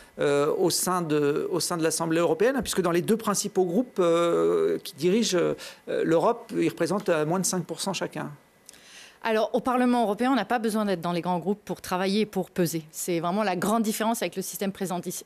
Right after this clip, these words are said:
Speaker 2: présidentialiste français. On a du mal à le comprendre en France, hein. Euh, on est une exception dans, dans l'Union européenne.
Speaker 1: On peut exister dans l'opposition.
Speaker 2: On p-, eh ben, c'est pas une opposition, on est un système parlementaire. Moi, je suis en charge de dossiers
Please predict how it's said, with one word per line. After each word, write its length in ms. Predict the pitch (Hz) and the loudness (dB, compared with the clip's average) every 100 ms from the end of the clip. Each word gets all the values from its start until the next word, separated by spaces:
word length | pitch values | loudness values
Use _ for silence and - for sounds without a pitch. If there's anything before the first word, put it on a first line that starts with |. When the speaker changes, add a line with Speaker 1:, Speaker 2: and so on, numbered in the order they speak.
| - | -12
Speaker 2:
présidentialiste 680 | 196 175 185 175 202 175 - | -8 -6 -6 -6 -6 -8 -8
français. 320 | 180 - 226 - - - | -8 -6 -6 -6 -14 -6
On 120 | 170 | -2
a 100 | 185 | -2
du 140 | 165 202 | 0 2
mal 220 | 240 294 | 4 4
à 60 | 240 | 0
le 60 | |
comprendre 400 | - 190 185 165 | -2 -4 -2 -2
en 40 | 151 | -4
France, 340 | - 147 - | -6 -6 -4
hein. 220 | 180 220 | -4 -2
Euh, 80 | 160 | -2
on 160 | 160 170 | -4 -2
est 80 | 175 | 0
une 180 | 165 | 2
exception 540 | 254 262 - - 220 330 _ - | 2 2 -2 -2 -4 -4 _ -10
dans, 280 | 175 175 165 | -4 -2 -2
dans 140 | 165 | -4
l'Union 240 | 170 175 175 | -2 -2 -2
européenne. 280 | 165 226 | -2 -2
Speaker 1:
On 40 | 285 | 0
peut 80 | 226 | 0
exister 340 | 185 202 233 | 0 0 0
dans 100 | 208 | 2
l'opposition. 720 | 190 185 175 170 160 165 208 | 2 0 0 0 0 0 0
Speaker 2:
On 20 | |
p-, 160 | 190 - - | -2 -6 -2
eh 80 | 208 | 0
ben, 80 | 202 | 0
c'est 140 | 254 | 0
pas 120 | - 480 370 | 2 2 0
une 60 | |
opposition, 460 | 254 262 269 294 381 349 - | 2 2 2 4 2 2 0
on 80 | 247 | 0
est 40 | |
un 100 | 277 | 0
système 340 | - 254 285 | 0 0 2
parlementaire. 680 | 254 277 294 277 269 294 381 - - - | 2 2 2 2 2 0 -2 -4 -12 0
Moi, 200 | 220 311 | 2 4
je 120 | 247 | 2
suis 220 | 233 - | 0 0
en 80 | 226 | 0
charge 260 | - - 220 | 0 0 0
de 80 | 226 | 0
dossiers 320 | 220 - | 0 0